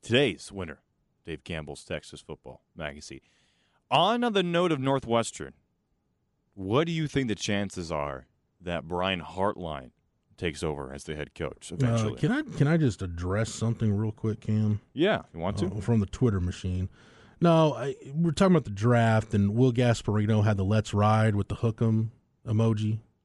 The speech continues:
Speaker 1: Mm-hmm.
Speaker 2: yesterday. And I said it would be huge if indeed they get him to campus. And somebody said, "Jeff, he committed to Texas. That's what he was saying." Sorry, did he say, "Yes, I'm coming to Texas"?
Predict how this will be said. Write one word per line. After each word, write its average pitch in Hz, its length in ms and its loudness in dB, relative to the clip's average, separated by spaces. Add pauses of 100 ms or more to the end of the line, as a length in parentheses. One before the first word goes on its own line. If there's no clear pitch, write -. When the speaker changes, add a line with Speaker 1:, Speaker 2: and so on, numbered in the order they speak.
(160)
Speaker 1:
Mm-hmm. 127 320 0 (280)
Speaker 2:
yesterday. 113 520 -2 (800)
And 98 560 4
I 107 120 2
said 107 220 2
it 110 40 4
would 120 140 2
be 131 120 2
huge 120 320 4
if 123 160 2
indeed 117 360 4
they 110 120 4
get 110 160 2
him 107 60 6
to 104 60 4
campus. 117 540 2
And 98 80 0
somebody 101 240 2
said, 98 180 0
"Jeff, 131 300 4
he 131 140 2
committed 160 340 2
to 160 80 2
Texas. 143 580 2
That's 135 240 0
what 165 200 4
he 165 60 6
was 151 140 6
saying." 135 540 2 (800)
Sorry, 117 380 4
did 131 160 2
he 180 140 2
say, 180 280 4
"Yes, 147 320 4
I'm 147 140 2
coming 147 300 2
to 131 100 0
Texas"? 156 680 0